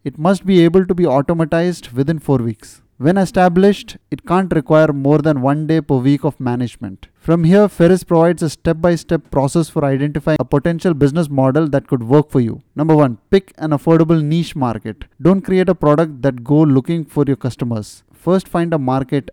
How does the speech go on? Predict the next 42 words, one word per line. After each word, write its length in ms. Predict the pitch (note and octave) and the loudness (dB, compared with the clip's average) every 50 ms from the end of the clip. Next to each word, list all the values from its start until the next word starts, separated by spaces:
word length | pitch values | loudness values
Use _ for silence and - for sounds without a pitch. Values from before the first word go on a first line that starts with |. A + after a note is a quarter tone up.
| - | -10
and 120 | C3 C#3 C#3+ | -8 -6 -4
identify 540 | C#3 C#3 C#3+ C#3+ E3 E3+ D#3 E3 - - E3 | -2 -2 -2 -2 -2 -4 -4 -6 -4 -2 0
your 160 | D#3+ D#3+ D3 | 0 0 0
customers, 720 | - C#3+ C3 - - C#3+ C3+ C#3 D3 D#3 D#3 - - - _ | 0 -4 -6 -6 -4 -6 -2 -2 0 -2 -2 -4 -8 -20 _
then 340 | - B2 A#2+ E3+ F#3+ F#3+ E3+ C3+ | -12 -2 0 2 2 2 0 0
develop 360 | D3+ D3 C#3+ D#3+ F3 E3+ E3 | 0 2 2 2 0 2 0
a 80 | D#3 | -2
product 480 | B2 - C3 C3+ C#3 C#3 D#3+ D#3 - - | -2 0 0 0 2 2 0 -2 -4 -8
for 200 | - - C3+ C3 | -12 -6 -4 -4
them. 320 | A2+ A#2 G#2+ G2+ G2 G#2 _ _ _ - | -4 -4 -8 -8 -10 -16 _ _ _ -4
To 60 | D#3+ | 2
be 140 | D3+ F#3+ F3 | 2 2 2
successful, 720 | - - E3 - - G3+ F#3 E3 - - G#3 G3+ G#3+ - - | 2 -2 -2 -2 0 -2 -2 -2 -2 -2 0 0 0 -2 -4
you 80 | D3 | -6
should 220 | C#3+ - G3+ F#3 D#3+ | -2 0 0 2 4
be 80 | F3 | 4
a 80 | F3+ E3 | 2 2
member 400 | C#3+ C#3 C#3+ D3 E3 E3 F#3 F3+ | 4 2 0 2 2 2 2 2
of 200 | F3 D#3+ - - | 2 0 0 0
your 200 | D3 C#3 C3 A#2+ - _ _ | 0 2 2 0 -2 _ _
target 400 | - C#3 D3 D3 D3 E3 D3 - | -2 0 0 0 0 -2 -2 -4
market. 440 | C3 A2+ A2 - - A2 G#2+ - - - _ - | -6 -8 -8 -8 -12 -16 -16 -16 -18 -20 _ -10
This 300 | A#2 A#2+ F#3+ G3+ - - | -2 2 2 2 2 0
market, 460 | E3 D3+ D3+ D3 C#3+ D#3 E3+ E3+ - _ - | 0 0 0 0 0 -2 -6 -6 -8 _ -12
this 260 | C#3+ C3 F3 D#3+ - | -4 -4 -4 -2 0
makes 240 | F3 F#3 F#3 D#3 - | 0 0 0 0 -2
the 100 | - D3 | -6 -4
process 380 | - C#3+ C#3+ C#3+ C#3+ E3+ D3+ | 0 0 0 0 0 -2 -4
significantly 880 | - - D3+ C3 D3 D#3+ E3 - E3+ D3+ D#3 D#3 C#3+ C3+ D#3+ D#3 - _ | -4 -6 -8 -6 -4 -6 -6 -4 -4 -4 -4 -4 -6 -4 -6 -8 -8 _
easier. 400 | - D#3 C3 B2 A2+ A#2 A2+ G#2+ - - | -6 -6 -4 -4 -2 -4 -4 -6 -8 -12
Brainstorm 800 | - A#2 A2+ D#3 F3+ F#3+ F#3+ E3+ - - D3+ B2 A2 A2 - _ _ | -12 -2 0 0 2 2 0 -2 -4 -4 -4 -4 -4 -6 -10 _ _
and 240 | - C#3+ D3+ D3+ C3 | -6 -4 -4 -2 0
don't 280 | B2 E3 F3 F3+ F3 - - | 2 4 4 4 2 -2 -8
invest 400 | D#3 C#3+ C#3+ C#3 C#3 - - - | -6 -2 0 0 -2 -2 -4 -10
in. 220 | A#2 G#2+ G#2+ G#2+ _ _ | -10 -10 -10 -14 _ _
Choose 320 | - - G3+ G#3+ G#3 - | -4 -2 2 2 2 0
two 260 | - - A3 A3 A3+ G#3+ | 0 2 4 4 4 4
industries 520 | G3+ F#3 G3 F#3 - - G3+ G3+ F#3+ D#3+ | 4 2 2 0 0 0 -2 -2 0 0
that 180 | D#3+ E3 D#3 - | 0 0 2 2
you're 160 | D#3+ E3 D#3 | 2 2 2
familiar 540 | - - D3+ D3 D#3 D#3 D#3+ E3 E3+ E3+ D#3+ | 2 0 0 2 2 2 2 2 2 2 2
with 260 | D3 D#3+ D#3+ - | 2 0 -2 -2